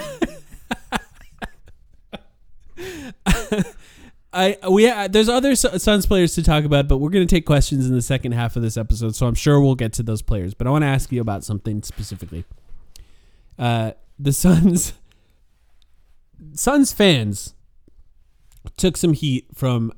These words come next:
uh, Nuggets fans in, uh, <laughs> i-, i-, after beating the Nuggets. You know, at this point, they've beat over thirty percent of the league on this <laughs> win streak, basically.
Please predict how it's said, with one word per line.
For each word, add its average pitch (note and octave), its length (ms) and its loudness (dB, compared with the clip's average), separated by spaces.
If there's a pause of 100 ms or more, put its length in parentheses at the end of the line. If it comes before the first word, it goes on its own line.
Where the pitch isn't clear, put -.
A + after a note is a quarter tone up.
uh, A#2 380 -4
Nuggets C3 440 -2
fans G#2+ 480 -8 (920)
in, A#2+ 420 0
uh, G#2+ 280 -4 (100)
<laughs> - 100 -20
i-, B2 200 -6
i-, B2 140 -10
after C3+ 280 -2
beating C3 400 0
the A#2+ 80 -2
Nuggets. G#2 580 -6 (1040)
You C3+ 100 0
know, B2 220 0 (420)
at C#3 160 -4
this D3+ 120 -2
point, D3 300 0
they've A#2+ 400 -2
beat A#2+ 320 -2 (1000)
over E3+ 280 4
thirty D3 320 4
percent B2 320 -2
of A#2+ 60 -2
the A2+ 100 -4
league G2 400 -8 (400)
on C3 140 0
this C3+ 160 4
<laughs> - 40 10
win D3 140 6
streak, A2+ 380 -4
basically. A2+ 640 -2